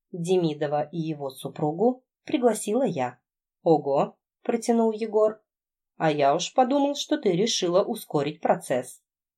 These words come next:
На последних словах муж предпочел шептать,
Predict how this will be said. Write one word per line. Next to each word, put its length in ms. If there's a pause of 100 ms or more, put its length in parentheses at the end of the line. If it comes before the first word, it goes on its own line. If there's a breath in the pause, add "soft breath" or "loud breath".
(340)
На 120
последних 540
словах 520
муж 340
предпочел 580
шептать, 680